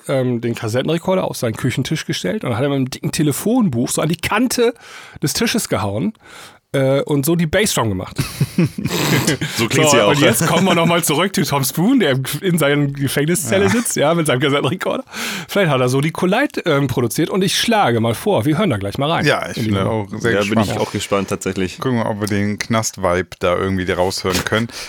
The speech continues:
Speaker 2: <laughs>
Speaker 3: Ich weiß es jetzt wirklich nicht, ob, ähm, also viel-, kann ja auch sein, dass, dass du, wenn du im Knast bist und so, dass du vielleicht doch irgendwie Laptop bekommst, also so Laptop-Zeit, weiß ich nicht. Vielleicht, vielleicht kann man da irgendwas machen. Ich meine, irgendwas musst du den Menschen ja auch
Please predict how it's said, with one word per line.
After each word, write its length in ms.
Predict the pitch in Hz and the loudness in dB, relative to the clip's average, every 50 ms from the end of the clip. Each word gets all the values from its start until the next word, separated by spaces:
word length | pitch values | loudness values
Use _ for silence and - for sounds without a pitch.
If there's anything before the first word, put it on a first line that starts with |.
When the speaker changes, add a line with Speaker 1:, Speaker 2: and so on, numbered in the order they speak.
| - 120 | -4 -2
Speaker 2:
<laughs> 120 | 139 139 - | 0 0 0
Speaker 3:
Ich 140 | - 156 - | 0 -2 0
weiß 160 | 180 202 302 302 269 | 0 0 2 2 0
es 140 | 214 - | 0 0
jetzt 220 | - 160 143 - - | 0 0 0 0 0
wirklich 340 | 185 214 - - 190 - - | 0 0 0 -2 -4 -2 -2
nicht, 260 | 143 143 - - - | -2 -2 -4 -2 -2
ob, 220 | 143 139 - - - - | -2 -2 -2 -4 -4 0
ähm, 520 | 131 127 127 127 123 123 120 120 117 107 - | 2 4 4 4 2 2 0 0 0 -2 -2
also 200 | 120 110 110 107 - | -2 -4 -4 -6 -6
viel-, 180 | - 135 127 | -6 -8 -6
kann 320 | - 127 120 - - 170 175 | -6 -6 -6 -4 -4 -2 0
ja 100 | 160 139 | 2 2
auch 100 | 127 123 | 0 0
sein, 260 | - - 151 170 180 147 | 0 0 -2 -2 0 0
dass, 220 | 131 117 - - | 0 -2 -2 -4
dass 200 | - 123 113 - - | -6 -6 -6 -6 -4
du, 340 | - 127 120 120 120 120 - - | -4 -2 -2 -2 -2 -4 -6 -8
wenn 140 | - 123 113 | -6 -4 -4
du 60 | 113 | -2
im 80 | 113 110 | -4 -4
Knast 340 | - - 120 120 113 - - | -4 -4 -2 -2 -4 -4 -6
bist 260 | 151 143 - - - | -8 -6 -6 -8 -6
und 420 | - 127 127 120 123 123 120 113 | -4 -2 -2 0 0 -2 -4 -4
so, 180 | - 135 131 127 | -2 -2 -2 -2
dass 160 | 113 113 - | -4 -6 -8
du 100 | - - 107 | -10 -8 -6
vielleicht 280 | - 113 104 - - - | -4 -4 -4 -4 -2 -2
doch 180 | 131 135 - | -2 -2 -2
irgendwie 280 | - 147 143 131 131 123 | -4 -4 -2 -2 -2 0
Laptop 500 | 113 127 127 - _ - 131 127 117 - | 0 0 0 0 _ -2 0 0 0 -2
bekommst, 600 | - 117 - - - 135 139 151 156 - - - | -8 -8 -2 2 2 2 2 2 0 -2 -2 0
also 180 | - 117 110 104 | 2 2 2 2
so 120 | 101 104 101 | 2 2 4
Laptop-Zeit, 960 | 110 113 - - - 139 123 - - - - 127 127 127 123 123 - - - | 4 2 2 2 0 0 0 0 -2 -2 2 2 4 4 4 2 0 -4 0
weiß 200 | - 131 147 135 | 0 0 2 0
ich 140 | 120 98 - | -2 -6 -6
nicht. 220 | 87 82 80 - | -6 -8 -8 -8
Vielleicht, 320 | - - 107 101 - - - - | -10 -10 -10 -10 -10 -12 -14 -8
vielleicht 220 | - 113 104 - - | -6 -6 -6 -4 -4
kann 140 | - 180 233 | -2 0 0
man 140 | 285 208 | 2 2
da 140 | 127 107 - - | 2 2 2 2
irgendwas 280 | 98 101 98 92 - | 0 0 -2 -2 -2
machen. 120 | - 95 101 | -4 -4 -2
Ich 60 | 110 | 0
meine, 120 | 120 123 127 113 - - - - - - - - - - - - _ _ | 0 0 0 0 -2 -6 -10 -10 -12 -14 -16 -18 -20 -20 -20 -20 _ _
irgendwas 420 | - 147 139 147 160 160 165 - - | 2 2 4 4 4 4 2 2 2
musst 240 | 165 165 - - | 0 0 0 0
du 180 | 151 147 139 135 120 113 | 0 -2 -2 -4 -8 -12
den 400 | 113 120 123 120 120 131 135 139 | -14 -16 -14 -6 -4 -2 0 2
Menschen 340 | 139 139 139 131 - 139 | 2 2 0 0 0 2
ja 140 | 135 131 123 127 | 2 4 4 4
auch 340 | 143 160 - - - - | 2 0 -2 -4 -10 -16